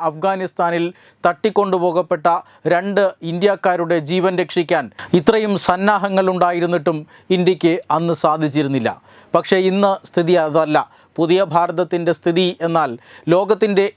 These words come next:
ഏത് കോണിൽ ഏത് പ്രതിസന്ധിയിൽ അകപ്പെട്ടാലും ഭാരതീയർ മോദി ഭരണത്തിൽ സുരക്ഷിതരാണ് എന്ന് ശത്രുക്കൾ പോലും അംഗീകരിക്കുന്ന ഒരു കാര്യമാണ്. കാരണം രണ്ടായിരത്തി പതിനാല് മുതൽ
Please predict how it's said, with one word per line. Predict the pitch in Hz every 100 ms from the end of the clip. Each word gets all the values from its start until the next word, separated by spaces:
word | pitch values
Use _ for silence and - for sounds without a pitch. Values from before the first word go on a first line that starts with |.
| 175
ഏത് | 196 220 214 -
കോണിൽ | 185 190 190 190 - 170 208
ഏത് | 233 233 202
പ്രതിസന്ധിയിൽ | 202 202 202 185 180 170
അകപ്പെട്ടാലും | 165 170 156 143 117 - - - 135
ഭാരതീയർ | 139 170 190 190 185 170
മോദി | 175 196 208 160
ഭരണത്തിൽ | 185 180 156 165 165 - - -
സുരക്ഷിതരാണ് | 170 180 - 196 185 170 170 175 180 170
എന്ന് | 170 165
ശത്രുക്കൾ | 170 160 202 190 185 165
പോലും | 175 160 147 _ _ - 170
അംഗീകരിക്കുന്ന | 180 190 190 175 165 170 160 160 165
ഒരു | 160 160
കാര്യമാണ്. | 156 139 117 110 - - - -
കാരണം | 175 185 180 180 - - - 147
രണ്ടായിരത്തി | 156 180 196 190 180 196 -
പതിനാല് | 170 185 185 185
മുതൽ | 180 170